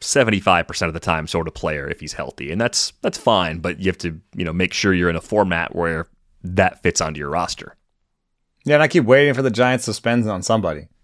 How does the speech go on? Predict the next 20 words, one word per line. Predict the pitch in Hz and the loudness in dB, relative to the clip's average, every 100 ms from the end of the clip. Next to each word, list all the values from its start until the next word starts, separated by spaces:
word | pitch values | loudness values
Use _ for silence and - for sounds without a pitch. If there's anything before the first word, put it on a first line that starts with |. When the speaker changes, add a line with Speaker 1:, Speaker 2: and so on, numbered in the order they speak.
| - _ _ _ - | -20 _ _ _ -10
Speaker 2:
And, | 101 101 98 95 90 82 - - | -4 -2 -2 -2 -6 -10 -16 -10
you | 98 | -6
know, | 95 90 - | -4 -4 0
if | 143 | 0
the | - | 2
Giants | 120 127 113 92 | 4 4 2 0
do | 117 | 0
spend | 120 - 135 135 | 0 2 2 4
on | 135 | 2
somebody, | 143 139 131 127 127 127 - | 2 4 6 6 6 2 -2
I | 107 | -6
think | 117 110 | -2 -2
Longoria | 113 104 101 104 110 | 0 -2 2 4 4
is | 104 | 2
one | 101 101 | 0 -4
of | |
the | 92 | -4
people | 107 101 98 | -4 -4 -2
that | 95 | -2
would | 95 85 95 | -4 -10 -14